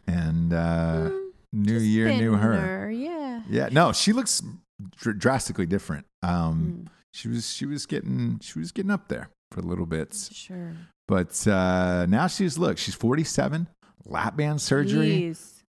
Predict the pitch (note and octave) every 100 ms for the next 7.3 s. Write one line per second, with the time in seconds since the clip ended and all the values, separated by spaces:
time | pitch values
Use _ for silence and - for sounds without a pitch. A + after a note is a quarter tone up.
0 | _ _ - G2 F#2 - G#2+ A#2 D#3+ F#3+
1 | G3 - - F#3 F3+ F3+ E3+ E3 - -
2 | G3+ F#3+ - - G2 G#2 B2+ D3+ - D2+
3 | F#2+ F2 G#2 C3+ - - - - _ _
4 | - F3+ G3+ G#3+ D3 - C3+ D#3+ - E3
5 | - G2 G2 - F#2 F2+ F2+ F2 F2+ -
6 | G2 G2 A2+ A2+ G2+ C#3 - F#2 E2 D#2+
7 | F#2 E2